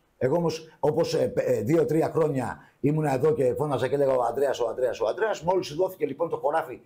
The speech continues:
και έγινε δικό σου, το έχεις κάνει άνω κάτω. Γιατί αυτή τη στιγμή, δεκαπέντε μέρες, το χωράφι είναι δικό σου. Μη σου πω και παραπάνω.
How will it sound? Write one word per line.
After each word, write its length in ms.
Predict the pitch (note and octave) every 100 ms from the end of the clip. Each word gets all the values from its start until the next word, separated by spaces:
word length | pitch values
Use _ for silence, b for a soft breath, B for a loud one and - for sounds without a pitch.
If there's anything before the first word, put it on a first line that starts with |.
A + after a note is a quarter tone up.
| b b
και 100 | F3
έγινε 220 | D#3 D#3
δικό 280 | A#2+ - D3+
σου, 300 | D#3 G3 - _
το 100 | -
έχεις 160 | E3+ -
κάνει 240 | F3 E3+
άνω 140 | D#3+ D3
κάτω. 320 | A#2+ - - _ _ _ _ _ _ _
Γιατί 220 | A2+ B2
αυτή 140 | D#3+ D3+
τη 60 |
στιγμή, 180 | - E3+
δεκαπέντε 460 | C3+ B2+ - F3+ D3
μέρες, 200 | G3 G3+
το 60 |
χωράφι 260 | D3 F#3 F#3
είναι 100 | F3+
δικό 200 | D#3+ D3+
σου. 180 | - - _ _ _ _ _ _ _
Μη 120 | D#3+
σου 100 | C3
πω 80 | C#3+
και 100 | B2+
παραπάνω. 480 | G#2+ F2+ D#2+ C#2+